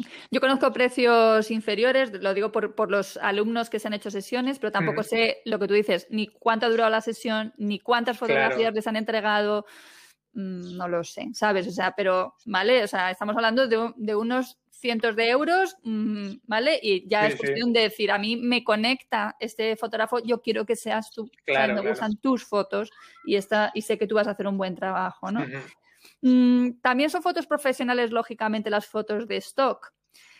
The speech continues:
Speaker 1: Y a mí me pasa que cuando yo llego a una web y me encuentro fotos de stock, digo, "¿Pero quién está aquí detrás?", ¿sabes? ¿Qué opinas tú de usar fotos de stock?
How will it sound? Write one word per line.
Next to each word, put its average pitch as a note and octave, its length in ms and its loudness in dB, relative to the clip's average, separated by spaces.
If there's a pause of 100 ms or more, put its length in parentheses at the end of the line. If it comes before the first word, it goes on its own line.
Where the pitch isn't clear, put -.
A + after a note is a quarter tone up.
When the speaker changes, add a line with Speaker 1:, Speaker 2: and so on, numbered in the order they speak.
(320)
Speaker 1:
Y A#3 320 2
a A3 60 2
mí B3 120 0
me C4+ 120 0
pasa C#4+ 320 -2
que A#3 180 -4
cuando G#3+ 240 0
yo A3+ 140 0
llego C4+ 140 2
a C#4 40 2
una C4+ 160 2
web C#4+ 340 0
y A#3+ 80 -4
me G#3+ 80 -2
encuentro A3+ 340 -2
fotos B3+ 320 -2
de B3+ 60 0
stock, A#3+ 440 -4
digo, G3+ 360 -4
"¿Pero G3 300 -4 (160)
quién A3 180 -4
está G#3 540 -4
aquí A#3 240 -4
detrás?", A#3+ 560 -2
¿sabes? C4+ 400 2
¿Qué A#3+ 100 2
opinas C#4 380 -2
tú C4 80 -4
de A#3+ 120 4
usar A3+ 440 0
fotos G#3 520 -4
de A#3+ 80 -4
stock? - 360 -10